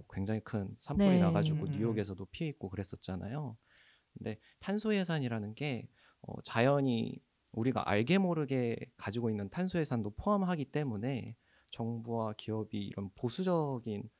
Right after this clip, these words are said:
Speaker 1: 정책을 펼치기보다, 어, 우리가 알 수 없는, 어, 상황에 대비까지 할 수 있는 그런 진보적인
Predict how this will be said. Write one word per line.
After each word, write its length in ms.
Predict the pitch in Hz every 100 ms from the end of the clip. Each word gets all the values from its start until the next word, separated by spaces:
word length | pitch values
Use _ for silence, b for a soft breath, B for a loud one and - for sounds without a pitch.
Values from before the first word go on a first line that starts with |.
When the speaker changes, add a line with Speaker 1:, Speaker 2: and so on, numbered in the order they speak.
| _
Speaker 1:
정책을 360 | - 104 107
펼치기보다, 1080 | 101 175 - 185 165 107 - 92 98 98 - _ _ _ _ _ -
어, 120 | -
우리가 380 | 101 107 113 107
알 140 | 92 117
수 220 | - 165
없는, 420 | 143 131 185 240 - B B -
어, 200 | 104 107
상황에 500 | - 101 185 165 135
대비까지 1300 | - 104 127 151 139 120 123 - _ _ 127 120
할 160 | 120 202
수 180 | - 175
있는 220 | 127 95
그런 180 | 107 98
진보적인 800 | - 113 147 160 131 110 95